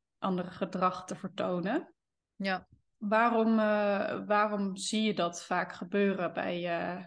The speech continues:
Speaker 1: bij kleuters?
Speaker 2: Je ziet het vaak, eh, gebeuren bij, bij, eh, uitzonderlijk begaafde kinderen, eh, eigenlijk vrij, nou ja, ik wil niet zeggen altijd, maar heel, heel erg regelmatig. Eh,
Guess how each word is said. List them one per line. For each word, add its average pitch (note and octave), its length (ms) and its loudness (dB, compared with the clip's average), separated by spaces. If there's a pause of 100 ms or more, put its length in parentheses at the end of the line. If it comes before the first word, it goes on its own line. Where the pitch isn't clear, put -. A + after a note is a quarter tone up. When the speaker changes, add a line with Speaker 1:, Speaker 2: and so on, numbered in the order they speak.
(120)
Speaker 1:
bij F#3+ 140 -2
kleuters? F#3+ 800 -6 (920)
Speaker 2:
Je G3+ 120 -2
ziet A3 180 -2
het A#3+ 220 2
vaak, A#3+ 420 4
eh, A#3 180 6
gebeuren A3+ 520 4
bij, G3+ 440 4
bij, G3+ 460 -2
eh, F#3 580 0
uitzonderlijk G#3+ 600 2
begaafde G#3 420 0
kinderen, A3 640 2 (140)
eh, F#3 240 -4
eigenlijk F#3+ 500 -4
vrij, F3+ 420 0 (400)
nou D#3 180 -10
ja, D#3 80 -4
ik D#3 80 -6
wil E3 80 -8
niet D#3 140 -4
zeggen - 140 -10
altijd, F#3 460 0
maar E3+ 180 -2
heel, F3 480 2
heel F3+ 300 0
erg D3 140 -6
regelmatig. D#3+ 760 -6 (1000)
Eh, F#3+ 440 2